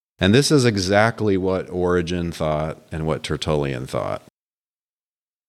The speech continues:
Now, is that a good idea? I'll come back to that in a bit. Okay, so I think as far as, you know, roughly around the two, the year two hundred is concerned,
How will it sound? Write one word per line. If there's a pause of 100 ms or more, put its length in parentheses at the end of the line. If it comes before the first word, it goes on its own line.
(1080)
Now, (140)
is
that
a
good
idea? (880)
I'll
come
back
to
that (200)
in
a
bit. (800)
Okay,
so
I
think
as
far
as,
you
know,
roughly
around
the
two, (100)
the
year
two
hundred
is
concerned,